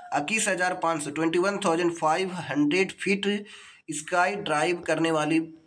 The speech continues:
भारतीय महिला कौन बन गई है? तो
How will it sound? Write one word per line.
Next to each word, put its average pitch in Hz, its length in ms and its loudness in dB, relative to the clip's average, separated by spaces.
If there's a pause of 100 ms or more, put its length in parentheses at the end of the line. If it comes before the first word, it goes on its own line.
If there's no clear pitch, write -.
(180)
भारतीय 165 600 2
महिला 147 380 0
कौन 147 340 0
बन 131 140 -2
गई 120 280 -6
है? 95 480 -8 (640)
तो 190 420 -2